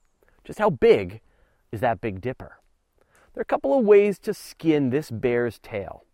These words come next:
We can say its size relative to the amount of sky real estate it occupies, or we can do the end-to-end Kessel Run. Now, you might be surprised to know how much of the sky it takes up. Astronomers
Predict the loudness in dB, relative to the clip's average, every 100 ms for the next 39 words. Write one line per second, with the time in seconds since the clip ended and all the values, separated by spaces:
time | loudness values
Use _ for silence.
0 | _ _ _ _ _ -14 -8 -8 0 0
1 | 0 -4 -6 -12 -6 -4 -4 -6 -10 -12
2 | -2 0 2 0 -4 -4 -4 -4 -2 -4
3 | -8 -4 -2 -2 -4 -4 -4 -2 -4 -4
4 | -6 -4 0 0 0 -6 -6 -10 -14 _
5 | _ _ _ _ _ -4 0 0 -2 -4
6 | -4 0 0 0 0 -6 -4 -4 -4 -6
7 | -8 -6 -8 -8 -10 -8 -14 -14 -20 _
8 | _ _ _ _ _ _ -4 0 2 0
9 | -2 -8 -4 0 -2 -2 -4 -2 -2 -6
10 | _ _ -12 -8 -6 -6 -6 -8 -10 -12
11 | -10 -6 -6 -6 -8 -14 -14 -10 -6 -8
12 | -8 _ _ _ _ _ _ _ _ _
13 | -20 -16 -4 -2 -2 -4 -10